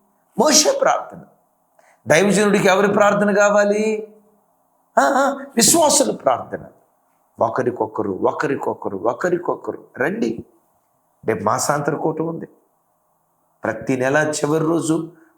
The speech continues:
ముప్పై ఒకటో తారీఖు మాసాంతర కూటం. ముప్పై ఒకటో తారీఖు రాత్రి, ఎస్, ఫిబ్రవరి మాసపు తొట్ట తొలిటి దినాలు మనం ప్రార్థనలో గడుపుతాం కదా, ఆ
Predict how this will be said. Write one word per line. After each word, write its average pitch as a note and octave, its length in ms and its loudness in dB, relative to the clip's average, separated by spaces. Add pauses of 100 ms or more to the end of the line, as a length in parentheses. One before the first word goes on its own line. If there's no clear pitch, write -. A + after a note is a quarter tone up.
(120)
ముప్పై D#3+ 260 0
ఒకటో E3 240 2
తారీఖు D3+ 340 0
మాసాంతర F#3 560 2
కూటం. F3 380 -4 (1300)
ముప్పై D3 320 0
ఒకటో D3 280 0
తారీఖు A#2+ 460 -2
రాత్రి, G#2+ 720 -2
ఎస్, D#3 340 -2 (520)
ఫిబ్రవరి C#3+ 580 0
మాసపు C3 480 -2
తొట్ట - 400 -2
తొలిటి D3 480 -2
దినాలు B2+ 500 -2 (340)
మనం A2+ 160 -2
ప్రార్థనలో B2 600 -2
గడుపుతాం A2+ 480 -4
కదా, A2+ 280 -2 (480)
ఆ G2+ 60 -4